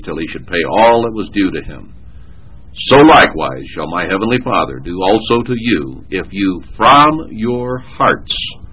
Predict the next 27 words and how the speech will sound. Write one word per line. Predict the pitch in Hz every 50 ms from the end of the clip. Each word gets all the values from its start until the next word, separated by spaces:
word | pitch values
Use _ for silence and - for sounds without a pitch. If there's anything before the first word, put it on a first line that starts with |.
| - - - - - -
forgive | - 80 76 - 92 90 87 82
not | 92 92 82 78 -
every | - 104 107 127 127 117
one | 110 117 98 78 69 67 65 65
his | - 90 90 85 - -
brother | 101 92 82 - 67 60 60 67 64
their | 69 82 78 73
trespasses. | - - 82 78 - - - 71 64 62 - - - - - - - - - - - - - - - - - - - - -
God | 92 95 104 117 117 113
is | 101 92
going | 101 104 104 98
to | 92
be | 92 95 95 101
like | 98 92 101 98 95 - -
that | - 92 90 82 - - - - - - - - - -
hard-hearted | - - - 120 123 131 123 110 107 123 127 - 92 78
one, | 78 78 82 80 71 - - - - - - - - - - - - - - - - - -
and | - - -
he | 98 107
is | 107 101 98
going | 104 104 107 101
to | 98 95
require | 92 92 85 - - 101 104 104 104 101 95 - -
every | - 139 131 117 110 - - - 120 127 131 127 127 113
bit, | 104 127 104 - - - - - - - - - - - - - - - - -
every | 156 156 147 139 127 117 123 135 135 127
trespass | 127 - 135 127 127 - - 117 - 73 71